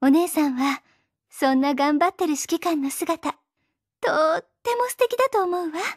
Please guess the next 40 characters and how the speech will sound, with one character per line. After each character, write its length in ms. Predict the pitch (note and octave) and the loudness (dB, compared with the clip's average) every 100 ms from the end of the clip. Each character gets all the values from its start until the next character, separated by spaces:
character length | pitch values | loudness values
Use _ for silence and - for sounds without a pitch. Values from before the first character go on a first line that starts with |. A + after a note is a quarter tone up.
| _ _ _ _ _ _ _ _ _ _ _ _ _ _ _ - | _ _ _ _ _ _ _ _ _ _ _ _ _ _ _ -2
だ 160 | C4+ | -2
か 120 | C#4+ | -2
ら 80 | A#3+ | -6
早 300 | G3 C#4+ D#4+ | -4 -2 -2
く、 240 | - E4+ E4 - - - _ | -2 -6 -6 -12 -20 -20 _
か 140 | - E4 | 0 0
っ 100 | D4 | 0
こ 140 | F4 | 0
い 80 | G4+ | 2
い 20 | |
指 120 | G#4+ | 2
揮 160 | - G4 | 0 0
官 180 | G#4 G4 | 2 2
が 100 | E4 | 2
見 140 | D#4 | 0
た 120 | E4 A#4 | 2 2
い 80 | A4 | 2
な 80 | A4 C5+ D#5 | 0 0 -2
っ 80 | _ | _
て 120 | - F4+ | 0 0
思 160 | F4 | 2
う 140 | G4+ G#4 | 0 0
の。 160 | G4+ - _ _ _ _ _ _ _ _ _ _ _ _ _ _ _ | -2 -6 _ _ _ _ _ _ _ _ _ _ _ _ _ _ _
<laughs> 1200 | B4+ - C5 _ G5 - - - _ _ _ _ | -6 -4 -6 _ -10 -8 -10 -20 _ _ _ _
元 280 | C#4 E4+ E4+ | 0 2 2
気 140 | - | -2
出 120 | G#3+ C#4 | -4 -2
た 100 | C5+ | -2
か 140 | B4 | -2
し 100 | - | 0
ら？ 80 | F#4+ G4+ - _ _ _ _ _ _ _ _ _ _ _ _ _ _ _ _ - | 0 0 -6 _ _ _ _ _ _ _ _ _ _ _ _ _ _ _ _ 0
で 140 | E4 | 2
も、 200 | E4 D#4 - - - _ | 4 0 -2 -20 -20 _
本 280 | - C#4 F4 | -2 2 2
当 140 | G4+ G#4 | 2 0
に 100 | G#4+ | -2
疲 220 | - A4 | -4 0
れ 100 | G#4+ | 0
た 140 | G4+ | 0
ら、 200 | D#4+ D4+ | -2 -2